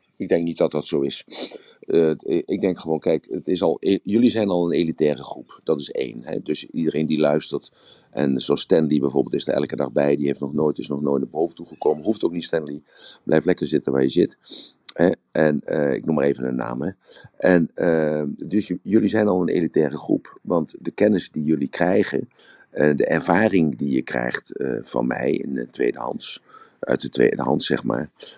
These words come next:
die is zo gigagroot dat je helemaal geen, geen in-, geen in-, eh, geen idee hebt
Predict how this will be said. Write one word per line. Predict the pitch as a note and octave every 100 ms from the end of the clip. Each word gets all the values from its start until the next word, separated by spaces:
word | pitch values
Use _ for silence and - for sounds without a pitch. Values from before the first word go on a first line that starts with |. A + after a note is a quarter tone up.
| -
die | - D#2+
is | D#2+ -
zo | - F#2 F#2+
gigagroot | F2 - G#2+ - C2+ - - F2 C#2+ -
dat | D2+ D#2
je | B1
helemaal | F#2 A#2+ A#2 G#2 F2 C2+ C2 B1+ C#2 B1 B1+
geen, | A#1+ B1 - _ - - -
geen | F3+ D2 -
in-, | D3 D3+ -
geen | - F#2 D#2
in-, | - C3 - -
eh, | - E2 D2+ C#2+ C2
geen | - E2+ D2 -
idee | E2+ F#2+ G#2 G#2+
hebt | - D2+ - -